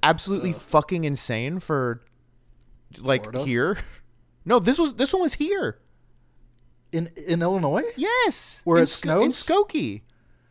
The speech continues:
Speaker 1: So they had to literally plow the sidewalks of the mall.
Speaker 2: <laughs>
Speaker 1: So yeah, I, I'd be like, "So-,
Speaker 2: That's psychotic.
Speaker 1: sorry, you can't see Ice Age three here.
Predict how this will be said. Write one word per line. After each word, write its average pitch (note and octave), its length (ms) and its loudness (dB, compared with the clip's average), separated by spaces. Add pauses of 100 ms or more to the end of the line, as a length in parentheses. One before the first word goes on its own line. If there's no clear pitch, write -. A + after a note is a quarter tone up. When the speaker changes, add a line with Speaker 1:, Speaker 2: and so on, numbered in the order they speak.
(1500)
Speaker 1:
So - 200 -4
they D4+ 120 -2
had D4 180 0
to E4+ 80 -4
literally C4 500 -4
plow F#3 520 0
the F3+ 120 0
sidewalks D#3 920 -2
of D3 220 4
the D3 100 6
mall. C#3 440 4 (440)
Speaker 2:
<laughs> - 1200 0 (500)
Speaker 1:
So - 140 -4
yeah, A#3+ 300 8
I, F3 300 4
I'd G3+ 140 0
be G#3+ 80 0
like, F#3+ 180 0
"So-, F3+ 120 2
Speaker 2:
That's F3+ 120 2
psychotic. A#2 640 -2 (160)
Speaker 1:
sorry, A3 440 4
you E3+ 280 -6
can't G#3 320 -4
see G3+ 320 -4
Ice F3+ 260 0
Age E3+ 280 -2
three F3+ 380 0
here. C#3 600 0